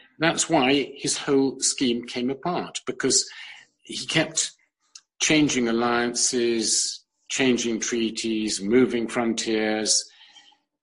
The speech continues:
Um, he, he, he didn't see where, where the,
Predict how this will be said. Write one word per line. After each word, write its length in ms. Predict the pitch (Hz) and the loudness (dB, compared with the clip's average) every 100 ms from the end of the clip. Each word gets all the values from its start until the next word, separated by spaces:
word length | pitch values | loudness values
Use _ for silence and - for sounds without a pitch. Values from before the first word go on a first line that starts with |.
| - | -4
Um, 640 | 120 113 113 113 110 98 - _ _ _ _ _ _ _ - _ _ - - 50 _ _ _ _ _ _ _ _ - | 0 2 2 4 2 0 -8 _ _ _ _ _ _ _ -20 _ _ -20 -20 -20 _ _ _ _ _ _ _ _ -20
he, 640 | 135 - - 160 151 - - - _ _ - - | -18 -12 -4 2 2 0 -14 -20 _ _ -20 -14
he, 480 | - - - - 139 | -14 -12 -10 -6 -6
he 440 | - - - - 151 | -8 -12 -8 -4 0
didn't 680 | 170 185 - - - - - _ _ | 4 6 4 2 2 2 0 _ _
see 360 | - - 151 131 | 2 2 2 2
where, 640 | 135 135 131 131 123 120 - _ _ _ _ _ _ | 2 2 2 2 0 -4 -16 _ _ _ _ _ _
where 340 | 131 131 131 | -2 0 0
the, 480 | 110 120 120 120 | -2 0 0 0